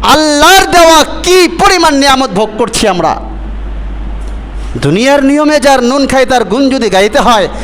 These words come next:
আল্লাহর দেওয়া এতগুলি নিয়ামত এক মুহূর্তের জন্য যদি নিয়ামত বন্ধ হয়ে যায়, পুরা দুনিয়া, পুরা দুনিয়া নিঃশেষ হয়ে যাবে।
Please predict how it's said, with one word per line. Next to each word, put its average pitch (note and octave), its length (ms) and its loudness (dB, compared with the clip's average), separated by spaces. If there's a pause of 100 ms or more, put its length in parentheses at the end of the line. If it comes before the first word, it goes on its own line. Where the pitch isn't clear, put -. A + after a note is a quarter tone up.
(140)
আল্লাহর G#3 480 0
দেওয়া G3+ 180 0
এতগুলি F4 440 0
নিয়ামত C4+ 360 2
এক E4+ 460 0
মুহূর্তের E4 560 2
জন্য C#4+ 320 2
যদি A#3+ 280 -2 (260)
নিয়ামত A3 400 2 (120)
বন্ধ E4 280 2
হয়ে C4+ 300 4
যায়, A#3 240 2
পুরা A#3 400 2 (180)
দুনিয়া, F4+ 460 2 (320)
পুরা G3 380 2
দুনিয়া G3+ 340 0
নিঃশেষ A3+ 580 0
হয়ে B3+ 180 0
যাবে। F#3+ 360 -2